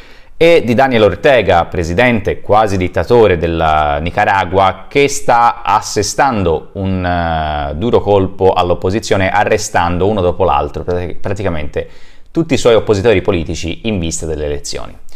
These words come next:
Io sono Andrea Dagli Innocenti e questa è Io non mi rassegno, la rassegna stampa commentata di Italia che cambia, che tutti i giorni, dal lunedì al venerdì alle dieci e per dieci minuti, vi racconta e vi spiega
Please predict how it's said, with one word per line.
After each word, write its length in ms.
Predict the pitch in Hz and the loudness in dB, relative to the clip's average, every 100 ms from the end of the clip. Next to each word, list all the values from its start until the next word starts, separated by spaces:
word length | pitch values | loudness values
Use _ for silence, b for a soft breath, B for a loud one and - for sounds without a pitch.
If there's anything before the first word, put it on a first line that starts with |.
| b b b - | b b b 0
Io 120 | 160 | 2
sono 160 | 156 131 | 4 2
Andrea 300 | 117 135 117 | 4 4 4
Dagli 100 | 104 | 2
Innocenti 640 | 104 127 123 120 - 120 | 0 0 0 0 0 0
e 120 | 101 | 0
questa 320 | 110 113 107 | 2 2 2
è 140 | 98 - | 2 2
Io 120 | 131 | 0
non 120 | 139 120 | 2 2
mi 100 | 98 | 2
rassegno, 360 | 87 - 69 | 0 -4 -8
la 100 | 73 | -2
rassegna 300 | 104 98 101 | 0 0 -4
stampa 320 | 92 98 - - | -2 -2 -4 -2
commentata 560 | 139 113 90 90 80 | 0 0 0 -2 -2
di 140 | 80 95 | -2 -2
Italia 260 | 92 110 | 0 0
che 160 | 85 87 | -2 -4
cambia, 540 | - 104 98 95 92 | -2 -2 0 0 0
che 160 | - 156 | 0 -2
tutti 160 | 120 98 | -2 -2
i 40 | |
giorni, 520 | 101 95 90 92 90 | 2 2 2 -2 -6
dal 140 | - 80 | -6 -6
lunedì 360 | 78 92 110 - | -2 -2 -2 -4
al 100 | 76 | -6
venerdì 420 | 78 87 107 160 | -6 -4 -2 -2
alle 180 | - 90 | 0 -2
dieci 400 | 92 113 - - - | 2 0 0 -6 -4
e 120 | - | -2
per 160 | - | 0
dieci 300 | 85 113 - | 0 0 -2
minuti, 440 | 80 82 78 80 B B B B | -4 -6 -6 -8 B B B B
vi 140 | 170 | 0
racconta 640 | 127 - 123 113 101 101 - | 0 2 0 0 0 0 0
e 80 | |
vi 120 | 131 101 | 0 -2
spiega 600 | - 87 73 71 - | -4 -4 -4 -4 -8